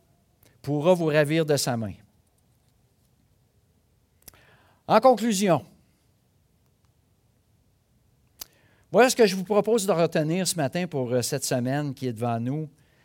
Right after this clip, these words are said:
avec, euh, avec l'attitude et, et le cœur de Joseph. Espérez,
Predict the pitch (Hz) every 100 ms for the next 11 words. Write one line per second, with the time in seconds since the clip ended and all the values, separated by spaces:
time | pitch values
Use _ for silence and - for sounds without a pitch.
0 | - 113 143 147 147 131 117 110 107 _
1 | _ _ - _ 113 131 135 156 160 -
2 | - 165 185 147 127 - 123 123 117 -
3 | 160 185 123 113 107 110 104 107 95 -
4 | - _ _ _ _ _ _ _ _ _
5 | - 247 - - 254 226 208 170 -